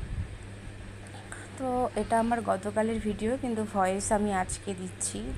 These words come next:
তোমরা হয়তো আমার গলা শুনে বুঝতে পারছো যে আজকে আমার, আম, মন মেজাজটা খুব একটা ভালো নেই। তো কেন ভালো নেই সেটা পরে আমি তোমাদের কোনো একটা, আম,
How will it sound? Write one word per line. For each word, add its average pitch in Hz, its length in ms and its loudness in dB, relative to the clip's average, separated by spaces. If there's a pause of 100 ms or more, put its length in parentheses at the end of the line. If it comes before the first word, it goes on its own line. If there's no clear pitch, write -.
তোমরা 190 220 -2
হয়তো 202 220 2
আমার 208 240 0
গলা 190 220 2
শুনে 208 300 0
বুঝতে 196 340 -4
পারছো 190 380 -2
যে 190 180 -2
আজকে 185 340 -2
আমার, 185 260 0 (680)
আম, 180 540 0 (500)
মন 208 180 2
মেজাজটা 196 400 2
খুব 202 180 -2
একটা 202 220 0
ভালো 185 320 0
নেই। 190 260 0 (680)
তো 214 160 -2
কেন 202 300 4
ভালো 196 300 2
নেই 208 200 0
সেটা 196 340 -2
পরে 185 280 2
আমি 190 220 0
তোমাদের 185 460 -2
কোনো 185 200 0
একটা, 185 220 -4
আম, 180 680 -2